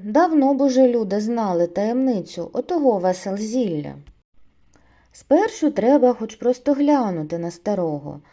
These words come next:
який нібито знає ту дивну таємницю. Чи вдома він зараз? Може, пішов десь блукати по лісах, по ярах, долинах, без мети й потреби,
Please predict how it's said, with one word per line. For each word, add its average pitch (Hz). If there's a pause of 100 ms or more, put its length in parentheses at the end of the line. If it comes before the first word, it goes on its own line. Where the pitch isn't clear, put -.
(300)
який 196
нібито 208
знає 226
ту 180
дивну 175
таємницю. 170 (440)
Чи 392
вдома 220
він 220
зараз? 190 (300)
Може, 220
пішов 208
десь 190
блукати 196
по 185
лісах, 180
по 180
ярах, 180
долинах, 175 (280)
без 330
мети 302
й 277
потреби, 165